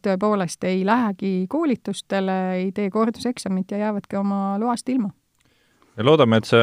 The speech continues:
Speaker 2: aitab ka ära lahendada selle joobes juhtimise probleemi ja selle kultuuri, mis meil nagu on, et, äh, kui mõeldakse,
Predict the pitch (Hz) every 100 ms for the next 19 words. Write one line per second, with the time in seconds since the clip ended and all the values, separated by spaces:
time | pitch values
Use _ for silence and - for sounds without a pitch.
0 | 120 123 107 - 113 117 131 117 104 110
1 | 113 107 107 104 104 107 107 107 110 135
2 | 95 95 101 - - 95 101 92 92 98
3 | 104 101 98 95 92 - 92 92 95 90
4 | 95 101 110 98 92 92 95 - 92 92
5 | 95 98 95 92 _ 95 92 92 92 90
6 | 104 104 92 - 95